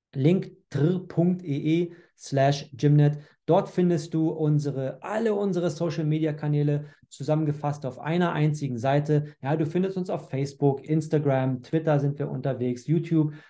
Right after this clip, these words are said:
Sehr, sehr wichtig. Auf jeden Fall solltest du unseren YouTube-Kanal abonnieren, aber eben auch bei Telegram unbedingt, äh, mit dabei sein, damit du immer die neuesten Updates hier von uns bekommst, wenn wir sie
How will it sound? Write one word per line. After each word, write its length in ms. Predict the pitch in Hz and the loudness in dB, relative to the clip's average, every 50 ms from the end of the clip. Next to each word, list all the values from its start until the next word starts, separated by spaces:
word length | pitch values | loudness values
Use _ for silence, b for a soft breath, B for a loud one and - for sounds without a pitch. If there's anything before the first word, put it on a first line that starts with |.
| B _ | B _
Sehr, 260 | - 123 160 190 196 | 0 4 4 4 6
sehr 220 | 170 196 180 147 147 | 6 6 6 6 6
wichtig. 320 | 180 175 180 - 180 175 | 4 2 2 0 -2 0
Auf 200 | 156 139 - - | 0 -2 -2 -2
jeden 260 | 147 175 214 208 202 | -2 0 0 0 -2
Fall 260 | - - 180 170 170 | -2 -4 -2 -2 -2
solltest 340 | 143 160 156 147 147 - - | 0 -2 -2 -4 -4 -8 -8
du 40 | 156 | -6
unseren 340 | 151 143 143 139 127 123 127 | -4 -4 -4 -4 -4 -6 -6
YouTube-Kanal 560 | 151 156 151 165 - - 151 147 147 147 147 | -6 -6 -6 -8 -8 -4 -2 0 0 2 0
abonnieren, 520 | 139 135 131 135 135 135 135 139 139 143 B B B B B | -2 -2 -4 -4 -4 -4 -4 -4 -6 -6 B B B B B
aber 280 | - 139 147 147 147 147 | 0 2 4 4 4 4
eben 220 | 143 143 135 151 | 2 2 2 2
auch 340 | 143 139 135 131 127 - - _ _ _ _ _ _ _ _ _ _ _ _ _ _ | 2 2 2 0 0 -4 -10 _ _ _ _ _ _ _ _ _ _ _ _ _ _
bei 140 | - 131 127 | -6 -6 -6
Telegram 640 | - - 151 151 156 147 147 135 135 135 143 139 B B B B - | -2 0 2 4 4 4 4 4 2 4 2 0 B B B B -2
unbedingt, 640 | 160 156 160 151 156 147 143 139 143 143 147 147 - | 0 2 4 4 4 4 4 4 2 2 -2 -4 -8
äh, 260 | 131 127 127 - 143 | -6 -6 -4 -4 -4
mit 220 | 131 127 123 123 | -4 -4 -4 -2
dabei 300 | 143 127 - 120 117 120 | -4 -4 -2 -2 -2 -2
sein, 180 | 120 127 123 120 | -2 -4 -4 -4
damit 240 | 117 113 117 117 117 | -4 -4 -4 -6 -6
du 60 | - | -8
immer 260 | 98 - 120 120 117 | -6 -6 -4 -4 -4
die 120 | 110 113 107 | -2 -2 -2
neuesten 400 | 107 107 110 110 110 - - 123 | -2 -2 -2 -4 -6 -8 -8 -6
Updates 500 | 120 113 113 - - 117 117 117 113 - | -6 -6 -6 -4 -2 -2 -2 -2 -4 -4
hier 120 | 123 110 | -6 -6
von 160 | 113 120 113 | -4 -4 -6
uns 200 | - 110 107 - | -4 -4 -6 -8
bekommst, 500 | - - 110 - 127 123 120 113 - - | -8 -12 -10 -6 -6 -6 -6 -6 -8 -6
wenn 180 | 113 110 107 107 | -4 -2 -2 0
wir 120 | 110 107 | -2 -2
sie 280 | 90 95 104 104 104 | -4 -6 -8 -8 -8